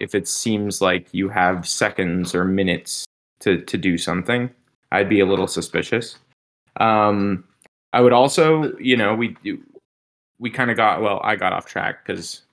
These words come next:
you know, if you guys don't stop me and ask questions, like I said, I'm gonna ramble a bit here. But, um, I, you know, getting back to, uh, you know, projects that, that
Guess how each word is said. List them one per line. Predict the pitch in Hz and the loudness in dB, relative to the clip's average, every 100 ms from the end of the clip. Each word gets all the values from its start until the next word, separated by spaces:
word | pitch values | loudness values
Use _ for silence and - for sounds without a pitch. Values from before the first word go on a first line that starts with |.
| - | -12
you | 90 | -8
know, | 87 | -6
if | 90 131 | -6 -2
you | |
guys | 131 123 | 2 2
don't | 135 107 | 0 -4
stop | - 107 120 | -2 0 0
me | 95 87 98 101 | -4 -12 -14 -10
and | 104 | -4
ask | 98 - | -4 -6
questions, | - 110 - 95 87 | -4 -4 -4 -8 -4
like | 98 | 0
I | 92 | 0
said, | - 170 135 101 | 0 0 2 0
I'm | 104 | -2
gonna | 101 90 | -4 -2
ramble | 110 92 71 | -2 -4 -8
a | - | -8
bit | 82 | -8
here. | 110 104 92 - | -8 -8 -8 -2
But, | 104 117 | 0 2
um, | 117 107 104 - _ _ _ _ _ | 2 0 -4 -12 _ _ _ _ _
I, | - 117 | 0 2
you | 104 123 123 | 2 4 4
know, | 104 101 | 4 2
getting | 104 127 120 | 4 4 4
back | 107 107 - - | 2 0 -2 -2
to, | 107 101 92 | 0 2 0
uh, | 71 92 90 85 78 - _ _ _ _ _ _ _ _ _ _ _ _ - | 0 0 0 0 -4 -8 _ _ _ _ _ _ _ _ _ _ _ _ -2
you | 113 | 0
know, | 98 92 78 _ _ _ _ - | 2 0 -4 _ _ _ _ 0
projects | 131 123 120 104 - - | 4 4 6 2 2 -2
that, | 90 - - 98 107 | -2 -4 -16 -12 2
that | 98 95 | 2 2